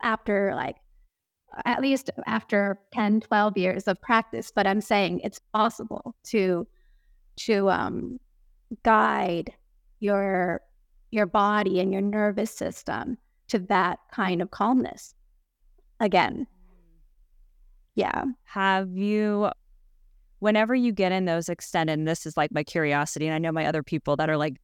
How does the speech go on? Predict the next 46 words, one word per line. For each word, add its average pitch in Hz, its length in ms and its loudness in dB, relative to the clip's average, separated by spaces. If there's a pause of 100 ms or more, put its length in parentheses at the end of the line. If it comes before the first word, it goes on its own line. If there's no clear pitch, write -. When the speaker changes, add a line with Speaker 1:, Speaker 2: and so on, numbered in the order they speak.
Speaker 2:
deep 160 260 -2
in, 151 240 0
you 160 100 0
know, 147 120 0
the 139 80 -4
nervous 156 300 -2
system 151 280 -6
world, 151 220 0
'cause - 100 -6
I 170 40 0
have 151 80 0
a - 20 -2
lot 156 140 2
of 147 80 0
other 147 100 -2
chiropractors 156 640 0
that 143 100 -4
listen 151 220 -4
to 143 80 -2
this 147 160 -4
as 147 160 -8
well. 156 320 2 (1300)
Whenever 208 440 2
you're 220 180 2
doing 180 300 0
the 165 180 0
extensive 170 800 -2 (100)
breaths, 175 400 0
like, 160 180 0 (140)
when 165 140 -2
you're 156 220 -4
saying 151 400 -4
going, 156 220 2
like, 151 240 -4 (280)
sixteen 185 480 -2
plus 160 280 0
and 160 100 -4
definitely 160 300 0
getting 151 300 0
into 151 280 -2
the 147 100 -4
sixty-four 151 720 -4
range, 202 460 0 (1200)
do 185 140 0
you 208 140 2
feel 233 340 0